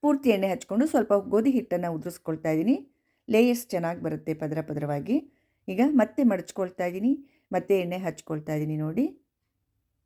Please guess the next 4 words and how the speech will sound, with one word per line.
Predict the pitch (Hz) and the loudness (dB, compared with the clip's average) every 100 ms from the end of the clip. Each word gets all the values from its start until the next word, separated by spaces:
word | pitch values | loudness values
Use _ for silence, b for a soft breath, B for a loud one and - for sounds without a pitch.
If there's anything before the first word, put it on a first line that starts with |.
| _ _ _ _ _ _ _ _ _ _ _ _ _ _ _ _ _ _ _ _ _ _ - | _ _ _ _ _ _ _ _ _ _ _ _ _ _ _ _ _ _ _ _ _ _ -2
ಮತ್ತೆ | 226 226 | 0 4
ಹಿಟ್ಟನ್ನ | 233 202 - 170 220 - - | 2 2 0 0 2 0 -4
ಉದುರಿಸ್ಕೊಳ್ತಾ | 175 180 175 - 160 160 | -6 -6 -8 -4 -4 -2
ಇದ್ದೀನಿ. | 160 214 | 0 0